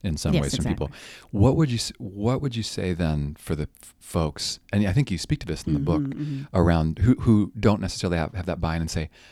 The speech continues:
Speaker 1: "I don't, I don't know how this would actually," um, <laughs> it's terrible, but it's almost like the "what's in it for me" question. I'm
Speaker 2: <laughs>
Speaker 1: thinking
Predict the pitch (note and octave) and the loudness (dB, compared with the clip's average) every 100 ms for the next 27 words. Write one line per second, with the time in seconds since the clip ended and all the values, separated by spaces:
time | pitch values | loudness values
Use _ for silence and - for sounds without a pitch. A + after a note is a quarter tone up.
0 | _ - G#2 G#2+ G2+ - _ A#2 A2 G#2 | _ -2 4 4 4 -2 _ 2 2 4
1 | G2+ F#2 F#2+ F2 E2 - D#2 D#2 - F#2+ | 4 4 0 0 0 0 -2 -4 -6 -2
2 | D#2 D2 C#2+ - E2+ C#2 C2+ - - _ | -2 -2 -6 -8 -10 -10 -12 -14 -20 _
3 | - _ _ _ - - G#2+ - - - | -20 _ _ _ -10 0 0 -2 0 4
4 | B2 G#2 E2+ E2+ A#2 B2 G2 F#2+ F#2+ - | 4 4 2 4 6 6 6 6 6 4
5 | G2+ E2 - E2+ D#2 D#2+ F2 - A#2 - | 0 -2 -4 -4 -2 0 -2 -2 -6 -4
6 | C3+ B2 F#2 B2 A2+ F#2+ | 4 4 6 4 2 0